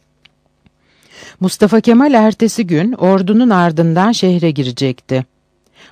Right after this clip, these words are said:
Bu akşam daha sonra Kemal Paşa adını alacak olan Nif'te kendini rahatlamış ve neşeli hissediyordu.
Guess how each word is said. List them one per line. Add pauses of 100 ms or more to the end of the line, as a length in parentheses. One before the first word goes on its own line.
Bu
akşam
daha
sonra
Kemal
Paşa
adını
alacak
olan (340)
Nif'te
kendini
rahatlamış
ve
neşeli
hissediyordu.